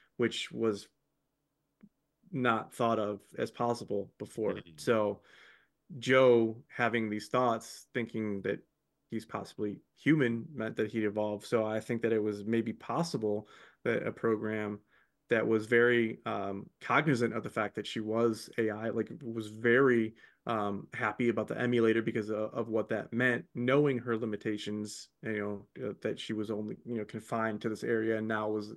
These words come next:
Speaker 1: free to go anywhere. Also, the limitations, knowing that she couldn't, you know, physically be with him, which is why she had to kinda introduce the, the other, the hooker that was part of, like, the, the replicant, whatever.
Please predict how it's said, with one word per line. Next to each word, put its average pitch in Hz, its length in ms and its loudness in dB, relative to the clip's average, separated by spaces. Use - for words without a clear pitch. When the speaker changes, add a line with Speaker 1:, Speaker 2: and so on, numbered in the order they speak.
Speaker 1:
free 113 260 -4
to 110 80 0
go 107 340 0
anywhere. 113 480 -2
Also, 120 600 6
the 120 100 -2
limitations, 113 580 0
knowing 123 400 4
that 117 120 -2
she - 160 -10
couldn't, 117 460 0
you 131 80 -2
know, 107 100 0
physically 131 520 0
be 117 140 0
with 113 180 2
him, 117 180 -2
which 110 180 -6
is 107 100 -8
why 113 340 2
she 113 180 -2
had 113 220 -2
to 110 80 -6
kinda 110 340 -4
introduce 113 640 -6
the, 104 280 -6
the 110 120 -2
other, 107 400 0
the 117 80 -4
hooker 117 380 0
that 107 120 0
was 107 100 -6
part 113 280 0
of, 107 180 -4
like, 107 200 -12
the, 104 240 -4
the 104 60 -8
replicant, 107 440 -10
whatever. 107 360 -4